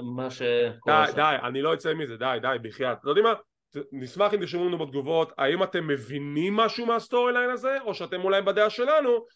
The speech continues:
Speaker 2: שאתם חושבים שזה אחד מהדברים הכי בנאליים שנעשו בשנה האחרונה ב-W W E, שנה שבחצ-, בחצי השני שלה התחילה כל כך טוב עם המ-, החלפת המשטר,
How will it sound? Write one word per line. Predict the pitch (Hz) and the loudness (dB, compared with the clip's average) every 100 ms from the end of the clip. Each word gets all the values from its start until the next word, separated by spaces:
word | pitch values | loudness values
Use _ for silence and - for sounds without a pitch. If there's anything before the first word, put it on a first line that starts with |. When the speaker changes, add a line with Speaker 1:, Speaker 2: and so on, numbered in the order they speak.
| _ | _
Speaker 2:
שאתם | 185 202 | -6 -2
חושבים | 190 185 202 | -2 -2 -2
שזה | 190 180 | -2 -2
אחד | - 202 | -2 0
מהדברים | 220 185 196 196 196 | 0 0 0 0 0
הכי | 185 185 | -2 -2
בנאליים | 139 165 170 180 202 | 0 2 2 2 0
שנעשו | 196 185 170 151 180 | -2 -4 -4 -4 -4
בשנה | 170 165 156 151 | -4 -2 -2 0
האחרונה | 151 147 147 | 0 0 0
ב-W | 143 139 135 131 | 0 0 -2 -2
W | 123 117 117 135 | -4 -6 -6 -2
E, | 208 208 - - _ | -2 -4 -12 -20 _
שנה | - 160 190 226 226 | -4 0 4 4 2
שבחצ-, | 202 185 175 151 - _ _ 127 151 160 - | 0 0 0 -4 -10 _ _ -2 0 -2 -6
בחצי | 160 156 165 214 | -4 -2 2 2
השני | - 202 | 4 2
שלה | 208 196 | 2 0
התחילה | 180 208 202 | -2 -2 -4
כל | 175 | -4
כך | 240 - | -4 -2
טוב | 240 220 | 0 0
עם | 202 | 0
המ-, | 175 170 | -2 -4
החלפת | 160 - 196 | -4 -6 -6
המשטר, | 196 - - - 269 | -6 -6 0 2 2